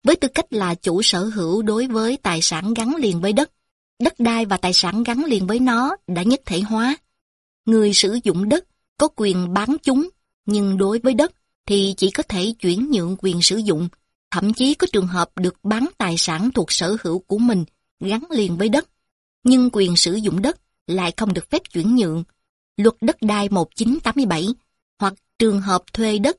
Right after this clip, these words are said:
trả tiền thuê đất hàng năm theo luật đất đai hai nghìn lẻ ba, vân vân. Sự không thống nhất giữa quyền sở hữu đất đai và quyền sở hữu tài sản gắn liền với đất là hiện tượng phổ biến trên thế giới,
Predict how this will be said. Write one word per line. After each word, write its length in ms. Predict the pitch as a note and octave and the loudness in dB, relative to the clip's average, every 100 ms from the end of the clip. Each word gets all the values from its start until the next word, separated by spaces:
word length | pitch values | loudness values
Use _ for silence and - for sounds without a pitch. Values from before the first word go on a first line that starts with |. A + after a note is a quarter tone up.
| _ _ | _ _
trả 220 | F#3 E3+ | -4 -2
tiền 280 | A#3 G3+ F3 | -2 -2 -2
thuê 220 | F3+ A3 | -2 -2
đất 160 | G3+ - | -2 -4
hàng 300 | - G#3 E3+ | -4 -4 -2
năm 200 | G#3 A3 - _ _ - | 0 0 -2 _ _ -2
theo 120 | C4+ | 0
luật 160 | A3 - | 2 2
đất 160 | A#3 - | -2 0
đai 320 | G#3 G#3 G#3 | 0 0 -2
hai 180 | - G#3 | -4 -4
nghìn 140 | F#3+ | -2
lẻ 120 | D#3+ | -2
ba, 300 | G3 G3+ F#3+ - _ | -2 -2 -2 -8 _
vân 180 | F#3 F#3 | -4 -2
vân. 160 | G3 F3+ - _ _ _ _ _ _ _ _ _ _ _ | -2 -4 -10 _ _ _ _ _ _ _ _ _ _ _
Sự 260 | - A#3 A3 | 0 2 0
không 220 | - C4 B3 | 0 2 2
thống 180 | C#4 | 0
nhất 180 | D4 F#4+ - | 0 0 -2
giữa 180 | F#3 G3+ A3+ | 0 0 2
quyền 220 | G#3 F#3 | 0 4
sở 140 | F#3+ | 2
hữu 180 | G#3+ G3 | 2 0
đất 100 | B3+ - | -2 0
đai 320 | A3 G#3+ G#3+ | 0 2 0
và 240 | G3 F3+ F3 | -2 -2 0
quyền 220 | G3+ F3 | 0 2
sở 160 | - A3 | 2 2
hữu 220 | G#3+ G#3 | -2 -2
tài 220 | - E3+ | -4 -2
sản 360 | E3 D#3+ F3 D4 - - | 0 0 -2 -4 -6 -6
gắn 260 | G#3 A3+ | -2 0
liền 260 | D#4 G#3+ F3+ | 0 0 0
với 100 | G#3 | 0
đất 180 | A3 E4 _ _ _ _ | 0 -2 _ _ _ _
là 100 | G#3 | -2
hiện 200 | A3 G#3+ | 0 2
tượng 240 | A3 F#3+ A3 | 0 0 -2
phổ 240 | - G3 | -2 -2
biến 280 | G#3+ B3 F#4+ G#4 | 2 2 0 -2
trên 140 | G3 | -2
thế 80 | A3+ | 0
giới, 400 | G#3 A3+ B3+ | 0 2 0